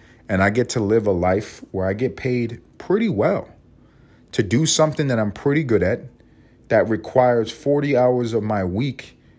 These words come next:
Comparatively throughout history, like, people had to, you know what I'm saying? Like, do slave labor. They were just born slaves, or they were fucking, you know, there was no s-, social or economic mobility.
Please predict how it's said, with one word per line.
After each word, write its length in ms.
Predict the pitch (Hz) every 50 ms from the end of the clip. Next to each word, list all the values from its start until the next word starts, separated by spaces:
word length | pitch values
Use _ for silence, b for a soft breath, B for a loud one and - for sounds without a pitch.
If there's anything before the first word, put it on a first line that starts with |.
| b b _
Comparatively 840 | - - 113 98 - - 180 208 233 233 196 147 117 117 117 117 110
throughout 340 | 113 - 123 131 120 113
history, 440 | 101 101 143 151 - - - 120 107
like, 180 | 98 90 85 -
people 320 | - - 147 139 - 139
had 220 | 131 131 123 117 -
to, 260 | - 117 101 98 98 -
you 80 | - 127
know 80 | 127 131
what 60 | 135
I'm 100 | 139 135
saying? 340 | 127 - 143 135 135 131 120
Like, 280 | 104 90 85 - b b b b b b b b b b -
do 100 | 117 107
slave 460 | 92 - - 117 117 120 139 135 113
labor. 260 | 107 98 85 - -
They 100 | 82 90
were 100 | 101 110
just 200 | 113 110 98 92
born 380 | - 101 104 110 117 117 110 104
slaves, 680 | - - - 107 104 101 107 110 113 113 107 101 95
or 60 | 101
they 140 | 87 90 95
were 120 | 95 98
fucking, 640 | 95 - - 117 110 - - 104 98 87 82 82 b b b b b b b b b b -
you 80 | 113
know, 100 | 107 101
there 160 | 95 90 107 110
was 140 | 110 98
no 240 | 98 107 113 110 113
s-, 240 | 107 - - - - - _
social 600 | - - - - - 120 123 123 - - 135 120
or 100 | 113 -
economic 640 | - 117 117 - 117 113 113 113 113 117 110 -
mobility. 680 | - 104 95 90 78 104 104 104 113 123 135 139 139